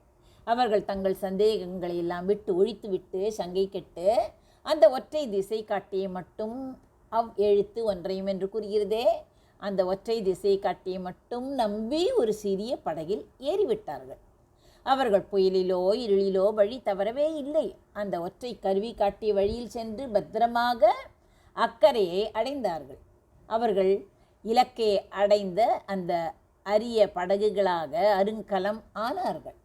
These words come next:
கரையில் நின்ற அறிஞர்களோ தாங்கள் கற்ற நூல்களை பற்றி இன்னமும் விவாதம் செய்து கொண்டேதான் இருந்தார்கள். இந்த நீதி என்ன? சாத்திரங்கள் வரைபடங்கள் போன்றவை. ஆனால் சாத்திரங்கள் எல்லாம் என்ன?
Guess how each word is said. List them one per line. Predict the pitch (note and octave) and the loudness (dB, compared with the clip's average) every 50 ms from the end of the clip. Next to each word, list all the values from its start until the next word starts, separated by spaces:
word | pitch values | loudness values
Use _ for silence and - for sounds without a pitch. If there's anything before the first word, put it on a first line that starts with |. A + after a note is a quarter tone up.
| _ _ _ _ _ _ _ _ _ _ - | _ _ _ _ _ _ _ _ _ _ 2
கரையில் | - C#4+ D4+ E4+ F#4+ G#4 C5 B4+ F#4+ F4 | 6 6 8 8 6 4 0 0 -2 -2
நின்ற | D4+ C4+ B3+ A#3+ G#3 G#3+ G3+ G3 | -2 -4 -4 0 2 2 2 2
அறிஞர்களோ | F#3+ G#3+ A3+ A#3 A#3+ A#3 A3 A3 A#3 A#3 A#3 B3 C4+ D#4 D#4 | 0 -2 -4 -6 -6 -6 -4 -2 -2 0 2 4 4 4 4
தாங்கள் | - A3+ G#3 G3+ G3 F#3+ G3 F#3+ F#3+ | 4 0 -2 -2 -2 -2 -2 -2 -2
கற்ற | - G3+ G#3 G3+ - A#3 A#3 | -2 -4 -6 -6 -6 -10 -10
நூல்களை | G3 F3+ G3 G#3+ A#3 A#3+ A#3 A#3 G#3+ F#3+ F#3 E3+ | -8 -6 -6 -8 -6 -6 -4 0 2 2 2 2
பற்றி | - - F#3 - - - C#4 C#4+ | -2 -6 -12 -12 -12 -12 -10 -10
இன்னமும் | C4+ B3+ B3+ C4+ C#4+ C#4 C#4+ D4 D4 | -8 -8 -6 -6 -6 -4 -4 -4 -4
விவாதம் | C4+ A#3+ G#3+ G#3 A#3+ B3 B3+ A#3+ C#4+ C#4+ | -4 -6 -2 -2 0 0 0 0 -2 -6
செய்து | B3+ - C4 C4 C4+ C4+ C4+ | -8 -10 -10 -10 -10 -12 -12
கொண்டேதான் | - C4 B3 A#3 B3 A#3+ A#3+ A3+ A3+ G#3+ G#3+ G#3+ A#3 C#4 | -12 -12 -10 -6 -4 -4 -4 -4 -4 -4 -4 -6 -6 -6
இருந்தார்கள். | C4 B3 A3+ B3 B3 A#3 B3+ A#3+ A#3 A3 G3 G3+ G3 - - _ - - - - - - _ - - - - - - - | -6 -6 -8 -8 -6 -4 -2 -2 -2 -2 -4 -10 -14 -14 -20 _ -20 -20 -20 -20 -20 -20 _ -20 -20 -20 -20 -20 -10 -8
இந்த | C#4+ E4+ C#4+ D4 C4 | -6 4 6 6 6
நீதி | G#3 G3 G#3 A#3 C#4 E4 E4+ F4 E4+ D#4 | 6 0 -2 -2 -2 -2 -2 -2 0 0
என்ன? | C#4+ A3 F#3+ F3 F3+ F3+ F3+ F3+ F3 F3+ F3+ F3+ - - | 0 -2 -2 -4 -4 -4 -4 -2 -4 -4 -6 -8 -12 -18
சாத்திரங்கள் | - - - F#3 G3 G3+ F#3+ - B3 C4+ C4+ C4 B3 C4+ C4+ C#4 C#4 C4+ | -20 -8 -4 -2 0 0 -2 -4 -8 -8 -8 -4 -2 -2 -2 -2 -2 2
வரைபடங்கள் | A3 G3+ F3 F3+ G3 G#3+ G#3 A#3+ A#3 B3 B3 B3 B3 C4 C4 | 4 4 4 4 2 0 0 -2 -2 -2 -4 -4 -6 -6 -6
போன்றவை. | B3+ C4 C4 B3+ B3 B3+ B3 B3 C#4 C#4+ D#4 B4 D5 D5+ - - - _ _ _ _ _ _ _ _ - | -6 -6 -6 -6 -6 -6 -6 0 2 2 2 2 0 -6 -8 -14 -20 _ _ _ _ _ _ _ _ -10
ஆனால் | - F#3+ F#3+ G3 G3+ E3+ D#3+ D#3+ G3 A3 A#3 G#3+ G3 F3 D3 C#3+ - - | -4 0 0 2 2 0 -2 0 2 4 4 4 2 0 -2 -8 -12 -18
சாத்திரங்கள் | - - A3 G3+ G3+ - - B3 B3 C4 C4 | -10 -4 -2 -2 -2 -2 -6 -6 -4 -2 -2
எல்லாம் | C4+ C4 C4 C4+ C#4+ C#4 | -2 2 2 2 2 2
என்ன? | C#4 C#4 C#4 C#4+ D#4+ F#4+ | 0 -4 0 2 2 2